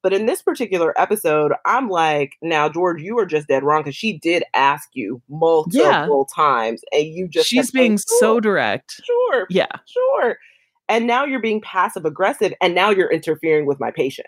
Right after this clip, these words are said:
Speaker 1: So, like,
Speaker 2: Yeah.
Speaker 1: it is a problem.
Speaker 2: It's, like, clear he doesn't trust her, doesn't like her. I, it's, this is when I started being like, "Please just break up."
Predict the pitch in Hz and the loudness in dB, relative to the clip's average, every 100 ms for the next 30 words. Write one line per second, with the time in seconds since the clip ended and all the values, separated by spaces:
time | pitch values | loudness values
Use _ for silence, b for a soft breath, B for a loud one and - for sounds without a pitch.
0 | _ - 180 160 147 139 - 175 80 - | _ -2 2 4 2 0 -4 0 0 -2
1 | - 175 170 139 123 - 98 - 65 - | -6 -2 0 0 -2 -4 -4 -4 -8 -12
2 | - B B - 180 180 170 165 - 240 | -16 B B 0 0 2 0 0 -6 -2
3 | 233 214 208 190 160 147 123 113 247 247 | 0 2 0 -2 0 0 0 -4 -2 -2
4 | - 226 208 190 175 139 131 175 226 214 | -2 0 2 2 2 0 -2 0 0 0
5 | 214 190 185 170 170 B B B - 143 | 0 2 2 0 -2 B B B -4 -4
6 | - 160 165 - 160 220 240 202 190 175 | 0 0 0 -6 -2 0 2 2 2 2
7 | 170 131 139 - 139 131 131 127 117 123 | 2 2 0 2 2 2 0 0 -2 -6
8 | - 175 127 - 87 67 - 52 | -4 -4 -4 -6 -8 -6 -6 -4